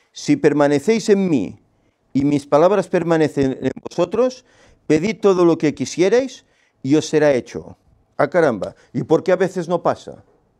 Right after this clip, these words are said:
¿Por qué a veces pedimos algo y no pasa? ¿Qué dice el pasaje? "Si permanecéis en mí",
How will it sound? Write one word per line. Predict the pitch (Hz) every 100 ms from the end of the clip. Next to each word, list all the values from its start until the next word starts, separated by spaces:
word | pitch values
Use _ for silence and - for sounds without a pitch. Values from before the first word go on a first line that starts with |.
| _ _ _ _ _ _ _ _ _ _ _ _ _ _ _ _ _ _
¿Por | 127
qué | 113
a | 190
veces | 190 196 196
pedimos | - 180 185 180 160
algo | 190 208 240 -
y | 170
no | 170 170
pasa? | 127 98 82 67 - _ _ _ _ _ _
¿Qué | 185
dice | 208 202 131
el |
pasaje? | - 120 - 107 104 90 - _ _
"Si | - 214 233
permanecéis | - 170 156 151 147 139 185 202 196
en | 180
mí", | 160 208